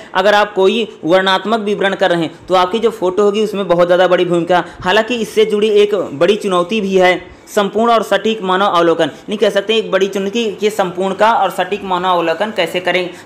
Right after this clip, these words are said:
या अवलोकन की मुद्रा। इस चुनौती का सामना नृविज्ञानियों के साथ साथ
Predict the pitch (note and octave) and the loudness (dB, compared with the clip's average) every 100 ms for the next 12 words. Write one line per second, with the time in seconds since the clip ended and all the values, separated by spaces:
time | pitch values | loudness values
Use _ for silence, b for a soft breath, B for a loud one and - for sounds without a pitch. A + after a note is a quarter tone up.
0 | - E3+ E3+ F3 G3 F#3+ F#3 E3 E3 D#3 | -2 2 4 4 0 -2 -4 0 0 0
1 | B B A3+ A3 G#3 G3 G3+ G#3+ A3+ G3+ | B B -6 -4 -2 2 2 2 0 0
2 | F#3 F3+ F#3 A3+ G#3+ - E3 G#3+ G#3+ F#3+ | 0 0 0 0 -2 -8 -4 -2 -2 -2
3 | E3+ F#3 G3+ G3+ F#3 F3+ E3+ F#3+ F#3+ A3 | 0 0 0 -2 0 2 2 2 0 0
4 | B3 | -2